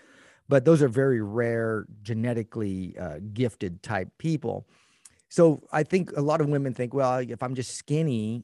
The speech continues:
you know, that's, that's the key thing." But it's actually muscle that gives shape to the body. And, uh,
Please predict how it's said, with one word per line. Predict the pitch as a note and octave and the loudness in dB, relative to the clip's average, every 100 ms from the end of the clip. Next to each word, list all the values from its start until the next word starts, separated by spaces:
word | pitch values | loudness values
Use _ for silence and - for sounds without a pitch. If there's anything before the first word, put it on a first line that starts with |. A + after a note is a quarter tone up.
| - | -12
you | - C3 G2+ | -10 -6 -4
know, | F#2 F#2+ G2 G2+ | -4 -6 -6 -8
that's, | F#2 B2 - - | -6 -6 -6 -8
that's | A2+ - | -8 -6
the | G#2+ | -10
key | - E3 E3+ | -8 -6 -6
thing." | - F#2 F2 G#2 | -6 -8 -8 -6
But | A#2+ - - - - | -6 -6 -14 -20 -10
it's | C3 | -2
actually | G3 - C#3+ | 0 0 0
muscle | B2+ C#3 F#3 E3+ C3+ | 0 2 2 2 0
that | A#2 A#2+ | 0 -4
gives | C#3 A#2 | -6 -8
shape | - B2+ C3 | -4 -4 -4
to | - | -6
the | A#2+ | -6
body. | G2 A2 G#2 F#2 D#2 G2+ - - | -4 -2 -2 -2 -6 -10 -12 -10
And, | B2+ B2 B2 B2+ A2+ | -6 -2 -2 -2 -4
uh, | B2+ A2+ A2 | -4 -2 -4